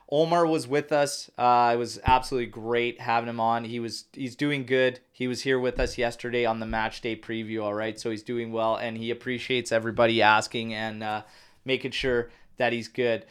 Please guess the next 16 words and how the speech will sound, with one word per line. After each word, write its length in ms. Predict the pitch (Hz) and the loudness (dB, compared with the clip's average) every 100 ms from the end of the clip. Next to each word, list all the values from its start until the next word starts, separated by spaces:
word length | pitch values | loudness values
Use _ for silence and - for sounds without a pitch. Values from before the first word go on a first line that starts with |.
| - _ - | -20 _ 2
Thank 360 | 156 175 175 | 4 4 2
you 220 | 185 180 | 2 2
to 180 | 170 156 | 2 -2
you 300 | 139 143 202 | -2 0 0
guys. 540 | 208 190 147 87 - - _ | 6 8 8 4 -6 -18 _
Appreciate 540 | 160 175 175 185 185 | -2 0 2 4 6
it. 240 | 190 190 - _ - | 4 0 -14 _ 0
Uh, 260 | 139 143 143 | 8 8 8
you 80 | 135 | 4
guys 220 | 147 139 | 0 0
enjoyed 380 | 139 131 147 147 | -4 -2 0 0
it 40 | |
and 120 | 143 | 0
whatnot, 440 | 143 143 147 147 143 | -2 0 0 0 0
but, 280 | 135 135 | -4 -2
uh, 320 | 143 131 131 | 2 4 4